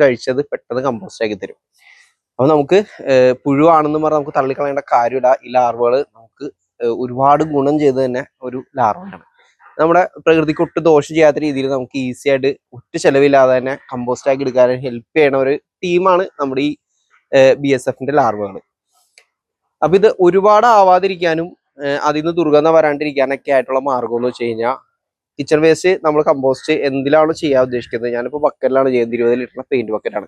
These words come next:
അപ്പൊ അത് ചെയ്യുന്ന ടൈമിൽ എനിക്ക് ആദ്യം പറ്റിയ, ഏഹ്, നമ്മൾ ചെയ്യണതിന്റെ ആ ഒരു മെത്തേഡിന്റെ പ്രശ്നമാണ് ഈ, ഏഹ്, ദുർഗന്ധം വരുന്ന പ്രശ്നങ്ങളൊക്കെ. അപ്പൊ എനിക്ക് എന്താ ആദ്യം പറ്റിയെന്ന് വെച്ച് കഴിഞ്ഞാൽ ഞാൻ ഇതിന് കൃത്യമായിട്ടുള്ള,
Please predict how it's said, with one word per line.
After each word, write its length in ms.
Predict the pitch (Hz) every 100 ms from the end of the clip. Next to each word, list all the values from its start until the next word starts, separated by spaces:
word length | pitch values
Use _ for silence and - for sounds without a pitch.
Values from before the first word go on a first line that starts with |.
| _
അപ്പൊ 120 | - 127
അത് 80 | 135
ചെയ്യുന്ന 260 | 156 135 143
ടൈമിൽ 260 | 156 143 135 160 151
എനിക്ക് 200 | 143 175
ആദ്യം 200 | 160 151 165
പറ്റിയ, 180 | 151 160 - 151
ഏഹ്, 280 | 135 127 127 123 -
നമ്മൾ 160 | 170 202
ചെയ്യണതിന്റെ 500 | 220 196 185 185 190 220 _ -
ആ 60 | 196
ഒരു 100 | 214 208
മെത്തേഡിന്റെ 460 | 190 - 175 175 190
പ്രശ്നമാണ് 400 | 180 - 165 147 139
ഈ, 60 | 147 - 117 139
ഏഹ്, 280 | 131 127 123 -
ദുർഗന്ധം 380 | 139 131 131 139
വരുന്ന 200 | 135 127 131
പ്രശ്നങ്ങളൊക്കെ. 420 | - 107 101 90 _ _ _ _ _
അപ്പൊ 100 | 143 147
എനിക്ക് 180 | 143 170
എന്താ 120 | 170 160
ആദ്യം 180 | 147 160
പറ്റിയെന്ന് 300 | 160 139 143
വെച്ച് 120 | 139 135
കഴിഞ്ഞാൽ 220 | 131 135 135
ഞാൻ 180 | 131 139
ഇതിന് 180 | 135 131 -
കൃത്യമായിട്ടുള്ള, 580 | - - 143 131 127